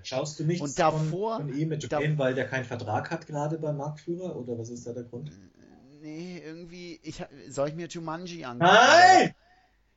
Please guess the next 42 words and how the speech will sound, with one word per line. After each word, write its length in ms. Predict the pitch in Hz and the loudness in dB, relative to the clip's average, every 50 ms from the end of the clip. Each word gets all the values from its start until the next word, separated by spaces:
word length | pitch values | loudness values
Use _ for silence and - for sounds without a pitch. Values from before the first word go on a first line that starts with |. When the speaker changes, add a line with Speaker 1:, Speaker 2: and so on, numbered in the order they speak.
| _ - | _ -4
Speaker 2:
Dann, 280 | - 156 175 190 190 - - | -2 -2 -2 -2 -6 -10 -6
er 180 | - 170 156 | -2 -2 0
hat 240 | 170 180 175 _ - | 0 -2 -4 _ -10
irgendwie 440 | 185 190 202 208 202 175 214 202 196 | -10 -8 -8 -8 -10 -12 -12 -12 -12
eine 300 | 190 185 185 180 170 156 _ _ | -10 -10 -10 -10 -10 -12 _ _
Komödie 680 | - 170 156 156 160 175 214 226 196 185 175 170 147 | -8 -8 -6 -6 -6 -6 -6 -8 -8 -8 -6 -6 -6
gehabt, 600 | 120 123 120 113 113 120 117 117 113 - _ _ - 147 151 147 143 - | -4 -6 -6 -6 -4 -4 -4 -4 -6 -8 _ _ -14 -14 -12 -12 -10 -8
wo 140 | 143 143 143 | -4 -4 -4
er 100 | 139 131 | -4 -4
ein 160 | - 147 135 - | -6 -12 -16 -12
Kopf 340 | - - 175 - - - - | -8 -8 -8 -8 -8 -6 -2
war, 160 | 131 120 113 | -2 -2 -2
die 180 | 104 139 - | -2 -6 -6
etwas 460 | - 165 - - - - 127 - - - | -6 -6 -6 -6 -8 -8 -8 -8 -8 -8
anderen 440 | 139 156 165 165 160 147 135 113 104 | -8 -8 -6 -4 -6 -4 -6 -8 -8
Cops. 240 | - 123 - - - - - 226 - - | -6 -8 -8 -8 -10 -16 -16 -8 2 6
Das 300 | 202 214 247 226 - 240 | 8 8 8 6 6 8
war, 160 | 247 226 208 | 8 8 8
glaub 260 | 180 190 185 196 196 | 8 6 6 6 4
ich, 140 | 202 180 - | 0 -2 0
der 120 | - 175 | 2 2
letzte, 420 | 160 160 160 156 - - - 165 147 | 4 4 2 0 -2 -8 -10 -10 -8
den 160 | 147 151 151 | -8 -8 -8
ich 140 | 151 151 - | -8 -8 -10
mit 120 | 147 135 120 | -10 -12 -10
ihm 180 | 139 143 139 | -10 -10 -8
gesehen 340 | 131 131 110 123 117 110 107 | -8 -8 -8 -8 -8 -8 -10
hab. 180 | 95 90 _ _ _ _ _ _ _ _ _ _ _ _ _ _ _ _ _ _ _ _ _ | -12 -14 _ _ _ _ _ _ _ _ _ _ _ _ _ _ _ _ _ _ _ _ _
Speaker 1:
Was 180 | 107 104 107 | -16 -14 -12
ist 160 | 117 107 104 110 | -10 -10 -8 -6
der, 100 | 107 107 | -4 -6
der, 340 | 98 107 107 104 101 104 107 107 - - | -4 -4 -4 -4 -4 -6 -8 -12 -14 -14
der 140 | 110 101 | -14 -14
etwas 220 | 104 110 107 98 - | -14 -14 -16 -18 -16
an-, 200 | 76 107 113 107 - | -16 -14 -14 -14 -14
die 100 | 117 110 | -16 -18
etwas 320 | 90 95 - - 101 - | -18 -18 -20 -20 -20 -20
anderen? 260 | - 101 104 104 101 - - - | -20 -18 -18 -18 -18 -20 -16 -8
Speaker 2:
Der 140 | - 127 131 | -2 -2 -2
etwas 280 | 139 - - 156 - - | -2 -2 -6 -12 -10 -10
anderen 380 | - 143 143 143 139 123 110 | -10 -10 -8 -8 -8 -10 -10
Cops. 360 | - - 110 98 - - - | -12 -12 -12 -14 -14 -16 -20